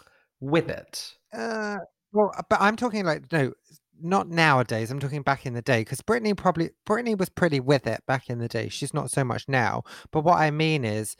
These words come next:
Speaker 2: just for some reason, I feel like Jessica Simpson was much, is much more stubborn and
Speaker 1: Mm.
Speaker 2: a little bit more aggressive than Britney Spears. Like,
Speaker 1: Oh,
Speaker 2: Britney
Speaker 1: yeah.
Speaker 2: Spears seems to be quite sweet
Speaker 1: And
Speaker 2: and,
Speaker 1: receptive.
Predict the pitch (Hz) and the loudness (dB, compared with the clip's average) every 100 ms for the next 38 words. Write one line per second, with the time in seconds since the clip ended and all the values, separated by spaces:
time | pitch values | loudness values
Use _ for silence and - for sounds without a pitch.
0 | - - 196 - 165 180 - 180 170 147 | -12 -6 -4 -6 -8 -6 0 0 0 0
1 | 170 160 127 117 117 120 135 127 135 131 | 0 0 -2 -4 -6 -6 -6 -6 -8 -8
2 | - - 135 123 127 127 - 131 127 139 | -10 -10 -10 -8 -8 -8 -6 -8 -8 -10
3 | 135 139 - 131 120 - - 147 139 165 | -6 -6 -4 -6 -6 -8 0 2 4 4
4 | 208 311 - _ - - - - 143 135 | 2 -2 -14 _ -20 -20 -20 -2 2 4
5 | 127 127 101 - 147 147 165 180 170 151 | 4 0 -4 0 4 6 6 6 4 0
6 | 143 139 123 135 135 - 113 - - - | 4 4 4 2 2 0 -6 -10 -16 -20
7 | - - 113 113 - 110 - - 104 101 | -16 -12 -10 -10 -12 -14 -16 -14 -14 -14
8 | 107 - _ _ - 139 - 143 127 147 | -16 -18 _ _ -6 -4 2 4 6 4
9 | - 165 147 - - 156 151 147 - 151 | 2 2 0 -4 -4 -2 0 -4 -8 -4
10 | 139 - 131 - - - - 139 120 - | -4 -4 -6 -6 -10 -8 -4 -4 -6 -12
11 | - - - 127 120 117 113 110 104 - | -18 -14 -8 -6 -2 -2 -2 -4 -8 -18
12 | _ - - - - | _ -20 -20 -20 -20